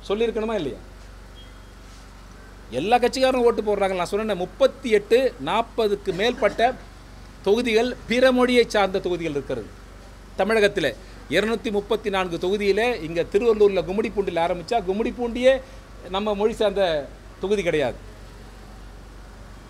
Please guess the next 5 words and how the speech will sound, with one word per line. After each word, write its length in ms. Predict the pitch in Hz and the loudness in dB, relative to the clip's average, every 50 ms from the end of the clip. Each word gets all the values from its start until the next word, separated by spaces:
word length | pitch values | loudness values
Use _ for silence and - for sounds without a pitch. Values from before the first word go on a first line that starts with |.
| - - - - - - - 151 | -20 -20 -20 -20 -20 -2 0 0
அதுவே 200 | 190 247 269 285 262 247 | 2 6 6 6 6 6
கிடையாது. 320 | 208 196 175 135 107 101 - - - - - - - - - - | 6 6 4 4 2 -2 -8 -12 -12 -12 -14 -16 -18 -18 -10 -2
கும்மிடிப்பூண்டியிலேருந்து 640 | 175 226 254 247 240 247 233 240 240 240 262 - - | -2 0 0 0 0 -2 0 0 0 0 0 2 2
தெலுங்கு 260 | 247 254 269 262 254 240 226 196 202 | 2 4 4 4 4 2 2 2 2
மொழி 160 | 214 208 | 0 0